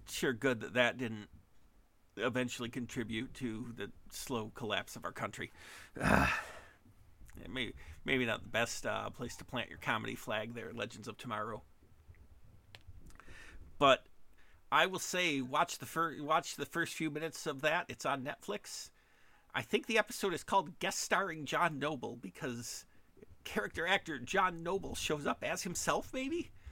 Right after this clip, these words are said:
I didn't make it in, that far into the episode, but it is funny that they titled it based on a guest star. <laughs> Who, maybe he's playing, I hope he's playing himself. Like,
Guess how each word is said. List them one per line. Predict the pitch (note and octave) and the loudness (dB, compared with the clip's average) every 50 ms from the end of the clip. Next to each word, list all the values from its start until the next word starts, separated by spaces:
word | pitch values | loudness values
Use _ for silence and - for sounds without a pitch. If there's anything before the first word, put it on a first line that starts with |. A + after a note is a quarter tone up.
| - - - | -14 -14 -2
I | - D3 | 0 0
didn't | C#3 - F#3+ G3 F#3+ - | 2 2 -2 -4 -4 -2
make | G3 G3 - F3 | -2 0 0 -2
it | - - | -6 -4
in, | F3 F#3+ F3+ F3+ - - | -6 -6 -6 -8 -10 0
that | - F#3+ F#3+ F3+ | 2 2 2 4
far | - F#3 F#3 F#3 | 2 2 2 2
into | G3 E3 E3+ | 0 0 0
the | F3 E3+ | 0 0
episode, | F3+ F#3 - - - - C3+ G#2 F2 G2+ C3+ | 0 -2 -4 -8 -6 -4 -4 -4 -4 -4 -2
but | C3+ B2 C#3 | -2 -2 -2
it | C3+ D3+ | -2 -6
is | F3 F3+ - | -6 -6 -4
funny | - - D#3+ E3+ D#3+ D3+ | -2 -2 -2 -2 -2 -4
that | D3 C#3 C3 | -6 -6 -6
they | C#3+ D3 C3 - - - - - | -8 -8 -8 -10 -16 -20 -18 -8
titled | - - E3+ F3 E3+ D#3 C#3+ | 0 0 2 2 2 0 -2
it | C#3+ C#3+ - - - - | -2 -4 -4 -8 -10 -4
based | - D#3 D#3 - - - | -4 -2 -2 -2 -2 -2
on | D3+ D3 C#3 C3+ B2+ - | -2 -2 -2 -6 -8 -6
a | - D#3 | -4 -4
guest | C#3 C3 E3+ - - | -2 -2 -2 -2 -2
star. | - - - F2 D#2+ - - - - - - - - - - - - - - - - | -4 -2 0 0 0 0 -2 -4 -10 -12 -14 -14 -14 -14 -14 -14 -16 -16 -20 -20 -20
<laughs> | - - - _ - - - - - _ - - - - - - | -20 -20 -20 _ -20 -20 -20 -20 -20 _ -20 -20 -20 -20 -2 0
Who, | B3 A3 - - - - - | 0 0 0 -4 -14 -18 -6
maybe | - A3 - - - F#3+ G3 | -2 0 0 2 2 0 0
he's | - - - F3 - | 0 0 -4 -4 -4
playing, | - - G3+ G3+ G#3+ G3+ C4 - - - - - - - - - - | -6 -6 -6 -4 -4 -6 -8 -10 -12 -16 -16 -20 -16 -14 -8 -2 0
I | |
hope | G#4 G#4+ G4 | 0 2 0
he's | D#4 D#4 | -2 -8
playing | - - - A#3+ A3+ | -2 -2 -2 0 0
himself. | F#3+ D3 - - - - C3+ - - - - - - - - - - - - - - - - - - - - _ - - - - - - - - A#3+ - | -2 -2 -2 0 2 2 2 0 -2 -6 -14 -14 -16 -16 -16 -16 -16 -18 -20 -20 -20 -20 -20 -20 -20 -20 -20 _ -20 -20 -20 -20 -18 -18 -14 -14 -10 -6
Like, | - D4 | -6 -8